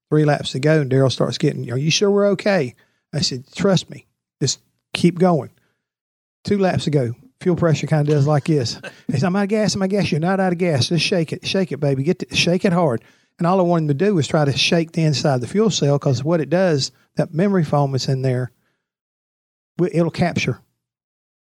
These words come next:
fuel particles. And you, you shake it hard, it'll give you some more of what you think you got. So we kept telling him that.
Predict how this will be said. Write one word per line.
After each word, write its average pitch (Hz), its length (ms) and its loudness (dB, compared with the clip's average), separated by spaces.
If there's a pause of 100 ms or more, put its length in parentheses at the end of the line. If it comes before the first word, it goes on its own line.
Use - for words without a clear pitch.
fuel 156 220 0
particles. - 560 -4 (560)
And 127 360 -2 (840)
you, 160 260 -4
you 156 120 2
shake 202 340 -2
it 147 100 -2
hard, 135 320 0 (220)
it'll 143 160 0
give 151 240 -2
you 139 40 0
some 143 180 -4
more 143 140 0
of 131 60 -2
what 131 160 -4
you - 80 -10
think 127 260 -6
you 131 60 -12
got. 247 280 -4 (1040)
So 147 180 4
we 147 100 4
kept 170 280 -2
telling 175 300 0
him 151 40 -6
that. 185 300 -2